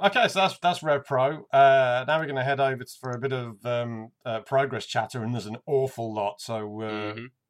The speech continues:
Speaker 1: we're gonna try and whip through it as quick as possible.
Speaker 2: Yeah, well, Progress, we'll go back to July, almost a month ago, um, for Progress Chapter thirty-three, Malice in Wonderland. And this show was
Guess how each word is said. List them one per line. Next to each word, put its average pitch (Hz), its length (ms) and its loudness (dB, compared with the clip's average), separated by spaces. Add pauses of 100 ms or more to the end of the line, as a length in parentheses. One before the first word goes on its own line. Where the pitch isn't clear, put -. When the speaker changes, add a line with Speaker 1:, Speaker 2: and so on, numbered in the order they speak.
(200)
Speaker 1:
we're 107 100 -12
gonna 104 140 -10
try 113 280 -4
and 104 160 -10 (200)
whip 117 180 -12
through 113 200 -10
it 95 60 -12
as 101 120 -10
quick 113 260 -10
as 98 80 -18
possible. 107 420 -6 (220)
Speaker 2:
Yeah, 104 220 -6
well, 98 180 -8 (100)
Progress, 117 380 2
we'll 107 140 -8
go 113 200 -2
back 113 200 2
to 104 200 -2
July, 101 800 4
almost 101 380 -8
a 98 40 -6
month 98 280 -4
ago, 95 360 -2 (180)
um, 98 540 -4 (180)
for 101 160 -6
Progress 101 400 0
Chapter - 320 0
thirty-three, 104 600 -2
Malice 98 380 -2
in 98 80 -6
Wonderland. 95 720 -2 (760)
And 110 540 8 (260)
this 117 380 6
show 143 600 6
was 120 400 0